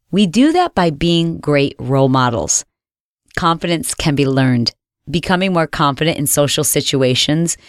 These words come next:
making others feel comfortable in those settings, even when you yourself might not initially feel that, those are skills, which means anyone can learn them, which means with practice, you can get better. And in doing so, you'll become a better person.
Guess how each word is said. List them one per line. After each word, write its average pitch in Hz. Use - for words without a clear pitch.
making 196
others 180
feel 151
comfortable 147
in 202
those 147
settings, 143
even 247
when 208
you 196
yourself 196
might 175
not 170
initially 151
feel 208
that, 220
those 180
are 180
skills, -
which -
means 202
anyone 226
can 214
learn 294
them, 135
which 226
means 233
with 226
practice, 285
you 214
can 233
get -
better. 185
And 160
in 143
doing 208
so, 190
you'll 170
become 147
a 131
better 147
person. 214